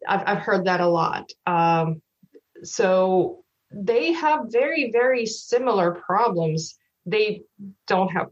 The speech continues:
prolapse, but they have pretty much everything else. So again, same situation. See the urologist. If they're not finding any problems, then probably do a physical therapy assessment,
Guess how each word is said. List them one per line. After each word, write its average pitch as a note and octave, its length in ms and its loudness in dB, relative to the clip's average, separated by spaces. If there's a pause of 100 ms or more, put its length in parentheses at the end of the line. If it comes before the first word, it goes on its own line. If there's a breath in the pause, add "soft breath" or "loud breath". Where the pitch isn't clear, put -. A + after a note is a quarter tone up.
prolapse, D#4+ 640 0
but F#3+ 260 0 (580)
they G#3 140 2
have G#3 220 0 (220)
pretty B3+ 220 2
much G3 340 -2
everything F3+ 540 -2
else. - 420 -2 (600)
So A3 680 0 (240)
again, G3+ 460 0
same F#3 380 -2
situation. F#3+ 880 -2
See - 280 -2
the G#3+ 200 2
urologist. G3 760 0
If E3+ 160 -6
they're E3+ 140 2
not G3 360 0 (220)
finding A#3 680 2
any B3 600 0 (100)
problems, C4 760 -2 (460)
then G3 440 0
probably G#3 720 0
do F#3+ 340 2
a F#3+ 140 -6
physical F3 360 -4
therapy E3+ 560 0
assessment, E3 720 -4